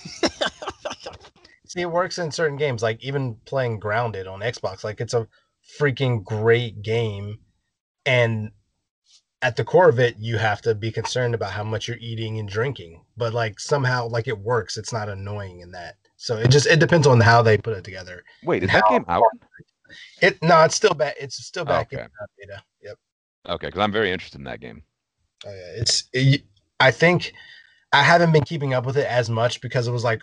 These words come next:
Speaker 1: this open beta for a while, and, like, well over a million people were playing it, and it's like, it was great even though it's in beta.
Speaker 2: Mm.
Speaker 1: But then they released, like, this, um,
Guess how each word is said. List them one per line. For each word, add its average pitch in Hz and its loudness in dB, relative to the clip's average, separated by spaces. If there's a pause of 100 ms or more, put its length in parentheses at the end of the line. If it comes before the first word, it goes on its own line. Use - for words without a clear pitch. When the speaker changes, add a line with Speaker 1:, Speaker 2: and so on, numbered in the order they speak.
(120)
Speaker 1:
this 110 -6
open 135 -2
beta 123 0
for 117 -4
a 104 -4
while, 110 -4
and, 107 -10
like, 98 -10 (300)
well 120 2
over 117 2
a 113 2
million 113 2
people 117 -6
were 92 -14
playing 123 -4
it, 120 -2
and 95 -12
it's 95 -16
like, 101 -10
it 110 -2
was 95 -10
great 113 0
even 113 -2
though 104 0
it's - -8
in 92 -12
beta. 117 -2 (320)
Speaker 2:
Mm. 76 -14
Speaker 1:
But 110 -4
then 120 -2
they 120 4
released, 117 0
like, 107 -4
this, - -4 (540)
um, 80 -12